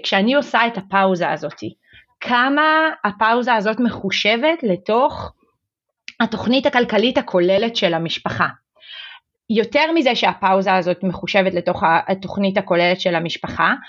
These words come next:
האם ברור לי איך אני יוצאת מהפאוזה הזאת? זאת אומרת,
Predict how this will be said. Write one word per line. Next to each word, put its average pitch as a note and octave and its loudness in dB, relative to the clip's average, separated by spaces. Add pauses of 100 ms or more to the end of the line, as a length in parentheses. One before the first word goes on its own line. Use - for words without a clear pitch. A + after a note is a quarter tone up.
(320)
האם C4+ -2
ברור C#4+ 0
לי D4 0
איך C#4 -2
אני C#4 0
יוצאת D#4+ -2
מהפאוזה E3 -2
הזאת? D3+ -6 (100)
זאת - -8
אומרת, G#3+ 2